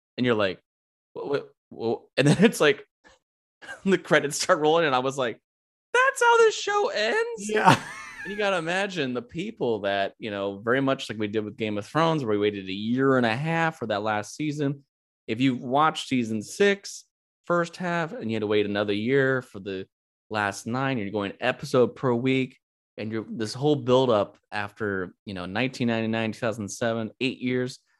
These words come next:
Speaker 1: and then that happens. I mean, I could see, like, some people would either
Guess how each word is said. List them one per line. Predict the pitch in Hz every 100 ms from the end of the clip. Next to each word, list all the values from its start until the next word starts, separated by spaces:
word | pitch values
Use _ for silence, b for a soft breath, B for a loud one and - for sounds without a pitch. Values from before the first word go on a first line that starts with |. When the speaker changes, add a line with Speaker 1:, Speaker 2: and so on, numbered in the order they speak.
| _
Speaker 1:
and | 98
then | 101
that | 101 117
happens. | 127 123 131 127 131 - - _ _ _ _ _ -
I |
mean, | 110 110
I |
could | 117 -
see, | - 151
like, | 127 110
some | 143
people | 139 127 113
would | 104
either | 127 113 104 98